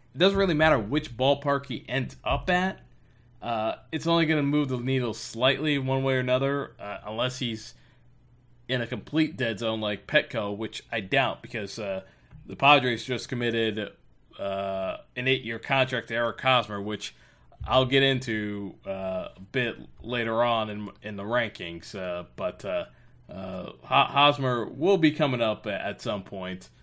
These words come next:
uh, but, uh, not, not, not for the foreseeable future. So, anyway, uh, getting back to J D, in terms of the power numbers,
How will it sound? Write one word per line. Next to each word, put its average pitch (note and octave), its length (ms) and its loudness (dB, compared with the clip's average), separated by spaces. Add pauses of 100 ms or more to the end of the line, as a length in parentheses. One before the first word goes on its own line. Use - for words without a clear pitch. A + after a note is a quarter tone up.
(260)
uh, F#2+ 260 -6
but, G#2 320 -4
uh, F#2 340 -4 (100)
not, B2+ 380 0
not, B2 440 0
not C3 460 2
for A#2+ 280 -2
the G#2+ 80 -6
foreseeable G#2+ 680 -4
future. F2+ 460 -10 (440)
So, - 260 -2 (920)
anyway, F#2+ 420 0 (220)
uh, A2+ 200 -2
getting C3+ 260 0
back C3+ 300 6
to A2 520 -2 (340)
J A#2 240 0
D, G2 320 -8 (520)
in C3+ 160 -2
terms G#3 440 0 (100)
of B2+ 680 2 (720)
the - 80 -8
power D#3 340 8
numbers, D3+ 580 2